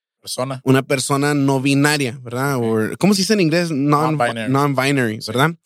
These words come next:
Speaker 2: Am, y, y entró a la discusión de el, el pronombre que se utiliza para hablar acerca de ella, ¿no? Entonces, en vez de u-, decir compañera, como no es mujer, ella dijo, "¿Sabes qué? Dime compañere",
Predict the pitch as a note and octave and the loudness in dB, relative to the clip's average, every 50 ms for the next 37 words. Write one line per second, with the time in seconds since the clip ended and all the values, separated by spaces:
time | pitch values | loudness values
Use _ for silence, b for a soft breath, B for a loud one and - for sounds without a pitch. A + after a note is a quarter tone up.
0 | b b b b b b b b b _ C3 C#3+ C#3+ C3+ C3 C3 B2+ - - - | b b b b b b b b b _ -2 0 0 0 -2 -2 -4 -6 -10 -8
1 | - C#3+ D3 C#3+ C3 - - - C#3+ C#3 C#3 C#3 C3 B2+ B2 - - _ _ _ | -4 -4 -2 -2 -4 -6 -4 -2 0 2 2 2 2 0 0 -4 -8 _ _ _
2 | _ - C3+ C#3 B2 C#3 C3+ C#3+ D#3+ E3+ E3+ - D3+ D3+ - D3 C#3+ D3 D#3+ E3 | _ -2 -2 0 2 2 2 2 2 0 0 -2 -4 -4 -2 -2 0 0 0 0
3 | D3+ C3 A2 - A#2+ A#2+ A#2 F2+ A#2 B2 A#2+ - C#3 D3 D3 F3+ A#3+ C#4 D4+ C#4+ | 0 0 -2 -4 -4 -6 -4 -4 -6 -6 -4 0 2 2 4 4 2 2 2 0
4 | A#3 F3 - D3 C#3 D#3 C3+ - C#3+ C#3 D3 D#3 C#3+ G3 G#3 B3 F4+ - _ _ | -2 -2 -4 -2 -2 -2 -2 -2 -2 -2 -2 0 0 0 0 0 -4 -10 _ _
5 | _ _ _ _ _ _ _ _ _ _ C#3 C#3 C3+ B2+ B2+ B2 A#2+ A#2 A2+ G#2+ | _ _ _ _ _ _ _ _ _ _ 0 0 2 2 0 0 -2 -2 -4 -6
6 | C2 D#2+ D#2 F2 A#2 A#2 A#2 B2 B2 B2+ C3+ C3+ - C#3 B2+ A#2 - B2+ A#2 A#2 | -8 -10 -8 -6 -6 -4 -4 -2 -2 -2 -2 -2 -2 -2 -4 -2 -2 -2 0 2
7 | B2+ C#3+ D#3 D3 C3+ A2 C3+ C3 A#2 A#2+ C3 C3+ B2 - B2 A#2 - C#3+ C#3+ B2+ | 2 2 2 2 0 -4 -8 -6 -4 0 0 0 0 0 -2 0 0 0 0 0
8 | - - _ _ _ _ _ _ - B2 B2 A#2+ B2+ B2+ B2+ B2 D3+ D#3+ D#3 C#3 | -2 -8 _ _ _ _ _ _ -4 -2 0 2 2 0 2 2 2 2 2 0
9 | - _ C3+ C3 B2 - - C#3 B2+ A#2+ - D#3+ D#3 D#3+ D3 - B2+ C3+ C#3 D3 | -2 _ -2 -2 -2 -2 -2 -4 -4 0 0 2 2 2 2 0 0 0 2 2
10 | E3+ G3 G3 D3+ C#3 C#3+ D#3 - - _ _ _ _ _ _ _ _ _ _ _ | 2 2 2 0 -2 -4 -6 -8 -12 _ _ _ _ _ _ _ _ _ _ _
11 | _ _ _ _ _ _ _ _ A2+ A2 A2+ A#2 A#2 A#2 A#2+ C3+ D#3 D3+ - F3 | _ _ _ _ _ _ _ _ -2 -2 0 0 0 2 2 2 2 2 2 2
12 | E3 D3 C3 C3 C3 C3 C3 B2 - A#2+ A#2 A#2+ A#2+ - C3+ C3 A#2+ A#2 A#2+ B2 | 0 0 0 -2 -2 -4 -4 -6 -6 -6 -6 -6 -4 -4 -4 -4 -2 0 0 0
13 | B2+ B2+ - - A#2+ A#2 A2 - G#2 A2 A#2 B2+ D3+ F3 F#3 F3+ D#3+ A#2 A2+ | -2 -4 -2 0 0 0 0 0 0 2 4 6 6 4 4 2 -2 -4 -4